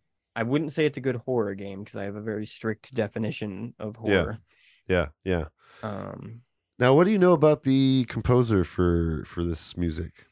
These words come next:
Speaker 1: Absolutely nothing.
Speaker 2: Well, this is,
Speaker 1: Especially given
Speaker 2: uh,
Speaker 1: that it's the wrong track. <laughs>
Speaker 2: well,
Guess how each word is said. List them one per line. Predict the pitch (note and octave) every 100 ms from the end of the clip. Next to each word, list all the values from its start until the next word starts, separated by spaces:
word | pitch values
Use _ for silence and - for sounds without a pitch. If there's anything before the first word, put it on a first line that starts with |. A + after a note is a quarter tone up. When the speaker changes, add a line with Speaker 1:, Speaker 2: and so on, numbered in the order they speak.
| _
Speaker 1:
Absolutely | G#2+ A2+ A#2 - - A#2 A#2+
nothing. | A2 G2 - G2+ _ - - - - - _ _ _ -
Speaker 2:
Well, | -
this | A#2 E3
is, | F#3+ D#3+
Speaker 1:
Especially | D#3 C#3+ C#3 C3 B2+
given | B2
Speaker 2:
uh, | A2+
Speaker 1:
that | G#2+
it's | A2
the | -
wrong | A2 A2 G#2+
track. | - B2+ F3 F3 -
<laughs> | B3 - - A3 A3 - - G#2+
Speaker 2:
well, | A#2+ C3+ B2